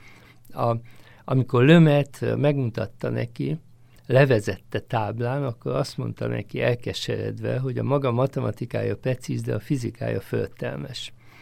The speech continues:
Na most ez a húszas évek végén volt, és Lemaitre ebből azt a m-,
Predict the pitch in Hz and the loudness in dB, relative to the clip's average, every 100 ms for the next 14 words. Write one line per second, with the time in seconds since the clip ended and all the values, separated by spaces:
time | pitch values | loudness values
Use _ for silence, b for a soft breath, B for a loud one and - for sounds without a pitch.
0 | b - 131 131 - B B B - 175 | b -2 0 0 -6 B B B 4 4
1 | 151 - 127 170 226 131 - 160 135 110 | 4 2 2 2 0 0 0 -2 0 -2
2 | - 139 131 123 117 120 131 190 196 B | -2 -2 -2 -2 -2 -2 0 0 -2 B
3 | B B B B B 139 - 170 214 220 | B B B B B -4 4 8 10 10
4 | 147 151 - 143 147 143 143 143 139 b | 6 2 -2 -4 0 0 2 2 0 b
5 | b b b b - - 196 - - 139 | b b b b -8 6 6 6 0 4
6 | 123 123 120 131 | 4 4 0 -2